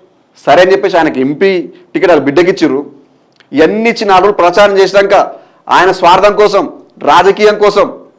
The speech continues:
ఉరికి కాంగ్రెస్ కలిసిండు. So దీన్ని బట్టి ఆ కడియం శ్రీ గారు ఎలాంటి వాడో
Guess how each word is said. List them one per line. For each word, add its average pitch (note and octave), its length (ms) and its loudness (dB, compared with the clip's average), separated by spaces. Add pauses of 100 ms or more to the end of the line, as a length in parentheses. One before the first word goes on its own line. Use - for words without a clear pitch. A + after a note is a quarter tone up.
(1200)
ఉరికి G#3+ 200 -2
కాంగ్రెస్ G3 360 2
కలిసిండు. C#3+ 400 -2 (1000)
So A3 120 2
దీన్ని F#3+ 180 2
బట్టి A#3 440 0 (240)
ఆ E3+ 260 4
కడియం F3 400 2
శ్రీ G3 120 0
గారు F#3+ 120 4
ఎలాంటి G3 280 2
వాడో G3 380 2